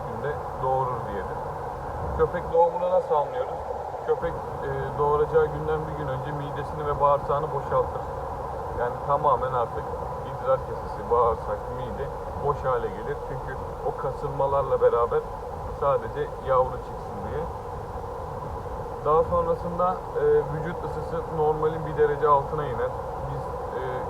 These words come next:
Küba doğuracağı zaman her gün sürekli elimizde derece, Küba'yı tar-, şey, e, vücut ısısına bakıyorduk. Ondan sonra solunum hızlanır.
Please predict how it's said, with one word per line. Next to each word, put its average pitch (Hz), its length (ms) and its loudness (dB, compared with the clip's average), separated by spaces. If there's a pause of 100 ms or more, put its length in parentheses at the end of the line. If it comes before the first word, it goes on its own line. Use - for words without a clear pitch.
Küba 139 260 0
doğuracağı 139 500 2
zaman 131 260 2 (340)
her 143 160 6
gün 120 220 -4 (100)
sürekli 131 380 -2
elimizde - 520 -2
derece, - 380 0 (960)
Küba'yı - 260 2
tar-, - 500 2
şey, - 100 -4
e, - 240 -4 (640)
vücut 131 240 -4
ısısına - 420 -2
bakıyorduk. - 420 -2 (960)
Ondan 494 320 8
sonra - 240 6
solunum 160 480 4
hızlanır. 127 440 0